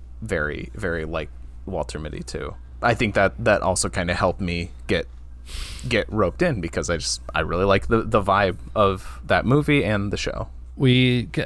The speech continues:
Speaker 2: you know, after, um, James and Charlie were on the show, recommended it, and then
Speaker 1: Mm-hmm.
Speaker 2: you also said, I think at the end of the, uh, whatever,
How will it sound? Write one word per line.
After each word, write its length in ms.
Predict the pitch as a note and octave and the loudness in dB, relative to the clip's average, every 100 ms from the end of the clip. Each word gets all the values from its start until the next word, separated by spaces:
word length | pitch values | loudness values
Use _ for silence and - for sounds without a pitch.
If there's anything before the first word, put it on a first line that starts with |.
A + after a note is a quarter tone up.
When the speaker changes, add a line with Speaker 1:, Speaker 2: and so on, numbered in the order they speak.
| F#2+ A2+ | -4 0
Speaker 2:
you 160 | F3 | 4
know, 80 | B2 | 4
after, 840 | G#2+ B2+ - A#2 A2+ A2+ G#2+ A2 - | 4 2 4 6 8 8 8 4 4
um, 720 | F#2 F2+ F2 F2 E2+ - - - - | 4 4 4 0 -2 -8 -14 -16 -4
James 320 | A#2 A2+ F#2+ F2 | 2 6 6 4
and 80 | E2+ | 2
Charlie 300 | A#2+ A2 G#2+ | 4 6 6
were 100 | G2+ | 6
on 120 | F#2+ | 4
the 40 | |
show, 280 | F2+ G2+ F2+ | 4 4 6
recommended 640 | F2 F#2 G2 F#2 F#2 F2+ F#2 | 6 4 4 4 6 6 4
it, 180 | F2+ - - - - - - - | 4 0 -6 -10 -14 -14 -10 0
and 120 | F#2+ | 4
then 220 | F#2 F2 | 6 6
Speaker 1:
Mm-hmm. 80 | F2 | 4
Speaker 2:
you 240 | F2+ G2 F#2 | 4 6 6
also 400 | F2+ F2 F#2+ F2 | 6 4 2 2
said, 320 | - F#2 E2+ | 4 4 4
I 80 | E2+ | 4
think 260 | F#2 F2+ | 0 0
at 200 | - F2+ | 0 0
the 120 | F2+ F2+ | 2 2
end 140 | F2 | 2
of 80 | E2 | 2
the, 140 | F2+ | 4
uh, 120 | E2+ | 4
whatever, 600 | F2 F2+ F2 E2+ E2+ E2+ | 4 4 6 4 2 0